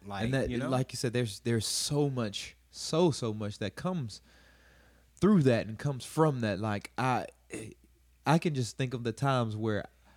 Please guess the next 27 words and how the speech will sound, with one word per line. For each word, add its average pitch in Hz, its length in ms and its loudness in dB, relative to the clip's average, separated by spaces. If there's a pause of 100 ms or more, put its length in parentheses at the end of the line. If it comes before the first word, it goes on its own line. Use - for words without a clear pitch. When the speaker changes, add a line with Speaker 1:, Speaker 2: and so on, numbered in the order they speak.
(240)
Speaker 2:
I've 107 220 -2
been 165 180 4
in 123 140 2
a, 107 380 -2
a 104 40 0
place 123 460 -2
where 113 280 0 (480)
I 120 100 4
was 120 280 0
able 123 280 2
to 113 80 -2
be 107 160 -4
vulnerable 107 680 -4
and 101 80 -4
I 101 120 -4
was 101 160 -6
able 107 240 -6
to, 101 200 -8 (400)
to 104 140 -6
speak - 600 -2 (300)
real 117 420 6
on 107 140 -2
the 101 80 -6
things 113 340 -4
that 101 140 -2
were, 101 220 -2 (320)
Speaker 1:
Mm-hmm. 101 220 -8